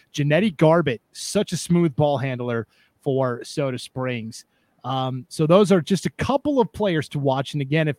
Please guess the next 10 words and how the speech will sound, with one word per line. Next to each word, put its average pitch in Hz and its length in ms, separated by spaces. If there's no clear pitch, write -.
if 143 180
your 175 120
favorite 156 340
player 165 240
didn't 147 380
make 151 280
our, 131 240
our 127 160
list, 143 480
uh, 135 180